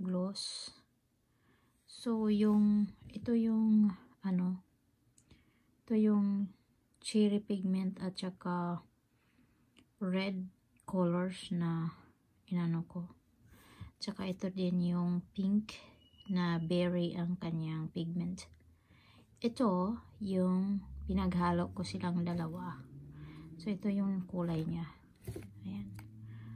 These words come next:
Diba, ang ganda ng kulay niya. Para siyang pink na may red. Ayan. So, yun guys, ay natapos ko na yung aking lip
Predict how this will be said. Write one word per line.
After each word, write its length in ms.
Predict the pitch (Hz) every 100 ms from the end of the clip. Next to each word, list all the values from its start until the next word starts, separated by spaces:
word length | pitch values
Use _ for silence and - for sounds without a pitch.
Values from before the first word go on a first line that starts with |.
| - - -
Diba, 160 | 190
ang 80 | 202
ganda 240 | 196 190 190
ng 240 | 185 185
kulay 320 | 185 180 175
niya. 240 | 165 160 - - - - _ -
Para 140 | 196
siyang 320 | 185 208 185
pink 240 | - 185 185
na 80 |
may 240 | 185 185 185
red. 240 | 185 165 160 - _ _ - - - - _ - -
Ayan. 380 | 180 170 160 - - - - - - _ _ _ _ _ _ _
So, 560 | - - - 226 214 214
yun 400 | 208 220 240 247
guys, 1040 | 233 196 190 190 196 254 294 - - - -
ay 720 | 196 190 190 185 190 190 185 - - _ 202
natapos 480 | 185 185 185 180 -
ko 140 | 185
na 160 | 180 175
yung 160 | 175 180 180
aking 400 | 185 180 180 165 _ _ _ _ _ _ _ _ _ _ _ _ _ - - - 233
lip 160 | 226